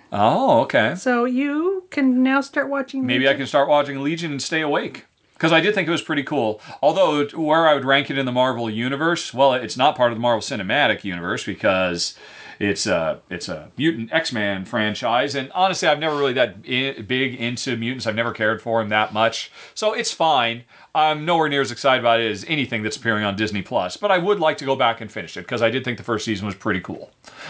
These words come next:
Speaker 1: Uh, certainly better than, um, oh, what's the Netflix one? The Umbrella Academy. I, I mean, I, I definitely dug Legion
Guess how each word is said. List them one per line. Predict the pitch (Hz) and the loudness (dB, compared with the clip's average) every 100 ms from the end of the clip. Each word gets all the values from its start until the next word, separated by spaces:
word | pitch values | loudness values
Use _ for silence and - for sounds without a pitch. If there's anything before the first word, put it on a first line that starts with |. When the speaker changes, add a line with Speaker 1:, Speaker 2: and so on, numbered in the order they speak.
| - | -2
Speaker 1:
Uh, | 127 127 | 2 2
certainly | - 175 180 | 2 0 0
better | 143 151 151 | 0 2 2
than, | 135 131 127 | 2 2 4
um, | 117 104 107 | 2 0 -4
oh, | 123 | -2
what's | 123 - | -2 -2
the | 117 | -4
Netflix | 107 110 - 101 - - - - | -2 -4 -4 -6 -6 -10 -12 -8
one? | 107 98 95 87 _ - _ | 0 0 0 -6 _ -20 _
The | 117 113 107 104 113 | -2 2 4 2 0
Umbrella | 110 117 120 117 95 - _ _ _ - | -4 0 2 2 0 -6 _ _ _ -10
Academy. | 110 131 107 98 90 82 - | -6 0 0 0 -6 -10 0
I, | 123 120 117 | 2 2 0
I | 123 | -2
mean, | 123 | 2
I, | 123 127 | 2 2
I | 120 | 0
definitely | 131 123 113 | -4 -4 -4
dug | 101 117 110 107 | 0 2 2 0
Legion | 107 104 104 98 92 | -6 -8 -8 -8 -10